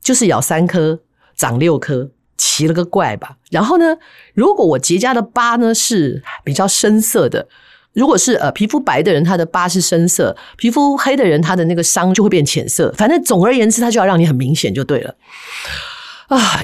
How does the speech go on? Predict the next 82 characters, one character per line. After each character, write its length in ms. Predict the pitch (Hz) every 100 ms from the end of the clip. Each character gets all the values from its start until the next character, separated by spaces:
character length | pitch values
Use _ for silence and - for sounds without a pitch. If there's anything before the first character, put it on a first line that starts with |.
| -
一 80 | 233
直 100 | 214
都 100 | 220
没 80 |
有 80 | 233
办 220 | 185 196
法， 160 | 185 165
买 160 | 151 147
了 100 | 185
各 240 | - 233
式 320 | 185 - - 185
各 280 | 214 185 170
样 300 | 180 151 139
的 200 | 131 131
国 320 | 139 156 202
产 360 | - - - 139
的、 100 | 143
国 380 | 147 135 160 185
外 200 | 185 143
的 140 | 139
各 180 | - 202
种 220 | - 123
的 80 | 139
药 220 | 180 151
都 120 | 170
没 100 | 180
有 80 | 175
办 200 | - 156
法 160 | 156 139
解 180 | -
决。 160 | 123 139
皮 160 | 143 180
肤 140 | 208
科 140 | 214
医 120 | 202 208
生 200 | 202 202
说 120 | 196
没 100 | 196
有 60 |
办 240 | 160 175 143
法， 160 | -
这 140 | - 175
就 140 | 185
是 120 | 175
你 140 | 151 120
皮 160 | -
肤 180 | 139 156
的 120 | 147
特 240 | - 180 127
质。 340 | - - 120 - - - - - _ -
结 100 | 254
果 80 |
有 140 | 311 -
一 80 | -
天， 200 | - 185
我 100 | 175
老 180 | -
妈 180 | - 139
就 140 | 151 151
发 320 | - 175 180
明 180 | 151 131
了 80 |
一 100 | 127
样 220 | 139 135 123
东 240 | 117 123
西。 300 | - - -
当 160 | - 262
然， 140 | 190
可 140 | 180 139
能 100 | 160
医 180 | 214
界 160 | 220 214
的 120 | 165
朋 160 | 156 156
友 100 | 131
听 160 | 165
到 140 | 165 160
会 100 | 165
觉 160 | 120
得 160 | 123 127 -
，“这 320 | - - -
个， 140 | -